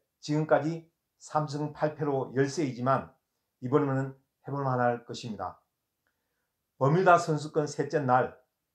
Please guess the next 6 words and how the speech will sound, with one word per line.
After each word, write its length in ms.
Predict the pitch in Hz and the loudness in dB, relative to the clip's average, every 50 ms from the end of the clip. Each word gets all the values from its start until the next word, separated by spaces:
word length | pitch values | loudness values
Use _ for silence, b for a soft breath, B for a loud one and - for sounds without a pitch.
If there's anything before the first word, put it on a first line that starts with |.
| _ _ | _ _
스물두 520 | _ - - 160 160 160 156 151 143 147 143 | _ -10 -4 -2 0 0 0 -2 -4 -6 -4
살의 460 | 147 165 151 147 151 147 147 - - - _ _ | -2 0 2 2 2 2 0 -2 -6 -16 _ _
독 380 | - 139 143 - - - - _ | 0 0 0 0 -2 -8 -16 _
레드먼이 720 | 123 135 143 143 147 135 123 120 120 135 143 120 - - _ _ _ _ _ _ _ _ _ | -4 -2 -2 -2 0 0 0 0 0 -2 -4 -6 -8 -10 _ _ _ _ _ _ _ _ _
라이언 440 | 113 120 120 131 143 151 143 139 131 | 0 2 4 4 6 4 2 2 0
아마, 460 | 131 139 135 135 113 107 127 - - | 0 0 0 0 0 -2 -4 -6 -8